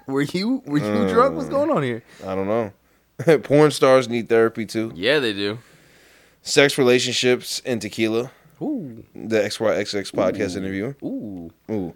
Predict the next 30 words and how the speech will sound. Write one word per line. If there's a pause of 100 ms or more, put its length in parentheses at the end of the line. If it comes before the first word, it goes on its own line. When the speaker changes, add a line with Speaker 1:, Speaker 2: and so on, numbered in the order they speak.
Speaker 1:
That's
smooth. (420)
Speaker 2:
<laughs>
Take
your
hands
off
your
private,
thank
you,
I
titled
that. (1040)
Uh,
I
was
gonna
go
with
something
completely
different. (1800)
Uh, (1300)
we
did
talk
about
everything
crazy